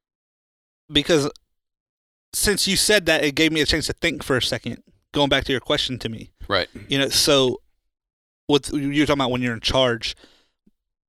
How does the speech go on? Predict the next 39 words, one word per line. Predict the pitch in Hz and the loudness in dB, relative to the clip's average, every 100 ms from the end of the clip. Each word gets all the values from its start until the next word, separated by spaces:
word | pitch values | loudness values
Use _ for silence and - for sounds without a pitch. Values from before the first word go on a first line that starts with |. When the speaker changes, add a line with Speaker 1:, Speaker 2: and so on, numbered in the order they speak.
| _ | _
Speaker 1:
I, | 143 160 160 | 2 4 4
uh, | 151 139 123 | 2 2 0
I | 143 165 | 0 0
have | 185 | 0
a | 151 | -2
h-, | - - | -6 -12
I | - 165 | -2 0
have | 185 | 0
a | 147 | 0
hard | 151 151 | 0 0
time, | 170 156 | 0 -2
or | 156 | 2
I, | 170 - | 0 2
I, | 160 190 - | 2 2 2
I | 202 | -2
have | 208 | -2
to | - | -6
keep | - 190 - | -6 -6 -2
in | 147 127 | -2 2
check | - 156 117 - | 2 2 0 -6
because | 127 135 151 139 - | -8 -2 2 2 2
I'm | 135 131 | 0 -2
in | 120 | -2
leadership | 139 131 - 127 | 0 2 2 0
here | 131 113 | -2 -2
at | |
our | 113 | -2
church, | - 117 113 - | -2 -6 -6 -4
but | 131 | 0
I | 143 | 0
have | 147 | -2
to | 123 | -6
keep | 147 - | -6 -4
in | 127 117 | -6 -2
check, | - 139 - - - - - - _ _ | 2 2 0 -10 -20 -20 -20 -20 _ _
um, | 131 123 117 117 - _ | -2 0 -2 -6 -14 _
with | 135 131 | 0 0
myself | 123 120 - 156 139 - | -2 0 4 4 4 0
this, | 139 127 - | -2 0 0